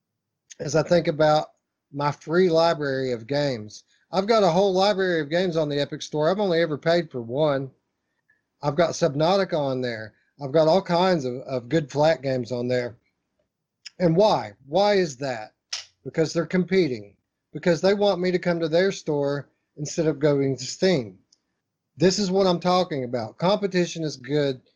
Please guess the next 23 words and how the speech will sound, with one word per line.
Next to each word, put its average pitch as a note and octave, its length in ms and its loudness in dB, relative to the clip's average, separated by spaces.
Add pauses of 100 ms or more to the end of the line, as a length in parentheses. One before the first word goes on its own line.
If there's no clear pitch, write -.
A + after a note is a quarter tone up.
(280)
for C#3 120 -4
the C3+ 80 -2
consumer. B2+ 600 -2 (320)
Now, D3+ 440 2 (280)
if, E3+ 320 -2
if E3 220 -6
signing G#3 480 2
in F#3+ 440 2
to D#3+ 100 -6
all E3 220 2
these D#3+ 180 -4
different E3 320 -4
storefronts F3+ 960 -2 (500)
is, C#3+ 220 -2
is C#3+ 340 -2
really F3 460 4 (140)
that E3 420 2
big E3 200 2
of D#3+ 140 2
a C#3 80 -4
problem E3 560 0
for F3+ 300 -2
you, F3+ 280 2